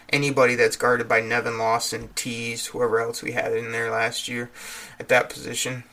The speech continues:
goes out and get Justin Coleman, one of the top-rated slot interior corners. You know, he fills the need with Jesse James, um,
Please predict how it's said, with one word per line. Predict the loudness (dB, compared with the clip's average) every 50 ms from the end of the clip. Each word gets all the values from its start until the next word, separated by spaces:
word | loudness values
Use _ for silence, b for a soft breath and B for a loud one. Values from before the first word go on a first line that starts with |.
| b b b b 4 8
goes | 10 10 10 10
out | 8 8 6
and | 4
get | 0 -2 0
Justin | 2 2 2 2 0 -2 -4
Coleman, | -2 0 2 2 2 2 -2 -4 -4
one | -2 -2
of | -2
the | -4
top-rated | -2 2 6 6 6 6 4 4 4 4 4 2 -2 -4 B B B B B B B B
slot | -2 0 2 6 8 8 10 10 8 6 4 -2 -12 -20 -20 -20 -20 _ -6
interior | -6 -4 -2 -2 0 0 0 0 -2
corners. | -6 -8 -8 -6 -6 -6 -8 -8 -10 -10 -12 -12 -16 _ -20 -20 b b b b b b b b b b b b b b b _ _ _ _ _ _ -20 -20 -20 -14 -8
You | -6 -2
know, | -2 0 -2 -2 -4 -8 -10
he | -8 -6
fills | 4 8 8 8 8 8 4 2 0 -2 -2 -4 -6 -10 -12
the | -6 -4 -2
need | -2 0 2 2 4 4
with | 4 2
Jesse | 2 2 2 2 2 -2
James, | -2 0 2 4 4 4 2 2 0 -2 -4 -6 -8 -10 -16 -20 -20 -20 -20 -20 -16 -10 -8
um, | -8 -6 -6 -10 -14 -16